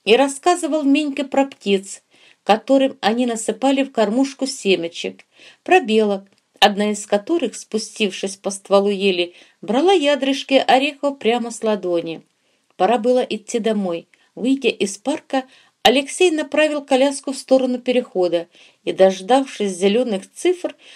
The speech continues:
толкнул ее на проезжую часть. Откуда взялась эта сумасшедшая такса? Она лаяла так отчаянно,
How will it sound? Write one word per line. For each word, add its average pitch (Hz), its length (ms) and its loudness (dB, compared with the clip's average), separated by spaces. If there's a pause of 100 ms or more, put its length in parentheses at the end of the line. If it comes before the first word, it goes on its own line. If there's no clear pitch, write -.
(180)
толкнул 330 540 2
ее 302 340 0
на 302 120 0
проезжую 254 720 0
часть. - 560 -4 (500)
Откуда 240 480 2
взялась 254 540 0
эта 220 200 -4
сумасшедшая 226 800 -4
такса? 180 640 -4 (360)
Она 233 240 6
лаяла 254 420 4
так 254 340 0
отчаянно, 196 800 0